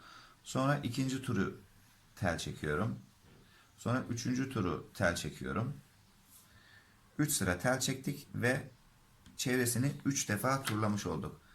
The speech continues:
Kaç metre tel lazım? Bunu bulmak için ne yapacağım? Burası santimetre değil, metreydi. Altmış ile üçü çarparsam işim bitecek. Sıfır, on sekiz,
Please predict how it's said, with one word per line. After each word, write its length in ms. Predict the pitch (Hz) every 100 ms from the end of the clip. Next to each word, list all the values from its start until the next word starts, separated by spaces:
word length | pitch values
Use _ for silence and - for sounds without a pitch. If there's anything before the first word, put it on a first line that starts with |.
| -
Kaç 240 | - 131 -
metre 300 | 113 95 92
tel 240 | 120 117
lazım? 340 | 101 87 90 90
Bunu 140 | 113
bulmak 260 | 113 113 113
için 180 | - 95
ne 60 |
yapacağım? 440 | 117 101 98 131 143 - - - - - -
Burası 240 | - - -
santimetre 640 | - - - - - -
değil, 180 | 78 80
metreydi. 680 | 80 - - - 110 117 - - - - - - -
Altmış 380 | 120 - 98 -
ile 80 |
üçü 480 | - 110 - 85 - -
çarparsam 880 | 113 120 117 98 78 - 101 131 - - - - - - - - - - - -
işim 380 | 110 101 120 - - -
bitecek. 560 | - 113 95 73 - - - - - -
Sıfır, 840 | - - 92 80 98 98 - - - - -
on 140 | -
sekiz, 400 | - - - -